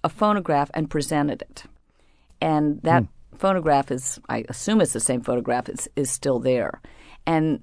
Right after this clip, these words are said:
Speaker 1: the very famous composer Gounod happened to also be on the tower that day, and Eiffel said, "Well,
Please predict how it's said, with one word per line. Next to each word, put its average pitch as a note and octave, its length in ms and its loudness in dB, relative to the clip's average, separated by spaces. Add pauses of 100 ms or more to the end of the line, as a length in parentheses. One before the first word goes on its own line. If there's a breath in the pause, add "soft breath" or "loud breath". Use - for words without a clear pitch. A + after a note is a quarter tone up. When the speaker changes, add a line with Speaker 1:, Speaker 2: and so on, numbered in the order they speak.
(160)
Speaker 1:
the D3+ 160 -6
very F3+ 220 4
famous F3+ 300 -2
composer E3 500 0
Gounod D#3 640 2
happened E3 300 0
to - 120 -2
also A#3+ 320 4
be C#3+ 220 0
on B2 100 -2
the B2 80 -2
tower C3 340 0
that B2 220 0
day, A#2+ 240 0
and C#3 100 0
Eiffel E3+ 240 0
said, D#3+ 280 -4
"Well, D3 200 2